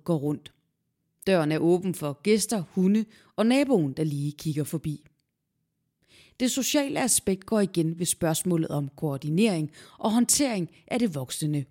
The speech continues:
projekt. I Jagthundeklubben har de hvert deres ansvarsområde. "Når vi så har brug for ekstra hjælp, spørger vi ud i medlemskredsen, og så er der nogen, der kommer og giver en hånd med," siger Flemming Østergaard.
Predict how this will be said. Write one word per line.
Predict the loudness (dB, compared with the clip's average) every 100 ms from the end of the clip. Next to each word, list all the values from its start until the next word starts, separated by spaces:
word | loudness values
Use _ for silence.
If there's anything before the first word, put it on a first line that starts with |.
| -6
projekt. | -4 -2 -4 -6 -20 _ _ _ -20 -18 -8
I | -2
Jagthundeklubben | 0 -2 -2 0 0 -2 -4 -2 -4 -6 -10
har | -6 0
de | 0
hvert | 0 -4 -4 -4
deres | -4 -2 -4 -4
ansvarsområde. | -2 -2 -2 -6 -6 -8 -8 -10 -12 -16 _ _ _ _ _ -20 -20 -12
"Når | -2
vi | 2
så | 4 2
har | 2
brug | 2 0
for | 0 -2
ekstra | 0 0 0 0
hjælp, | 0 -2 -10 -8
spørger | -6 -2 0 0
vi | 0
ud | 0
i | 2
medlemskredsen, | 2 4 4 2 -2 -4 -2 -4 -6 -10 -16
og | -4 0
så | 2
er |
der | 2
nogen, | 2 2 0
der |
kommer | -2 -2 -2
og | -4 -4
giver | -2
en | -2
hånd | 0 0 2
med," | 0 -2 _ _ -6
siger | -4 -2 -2
Flemming | -4 -4 -2
Østergaard. | -2 -4 -6 -4 -6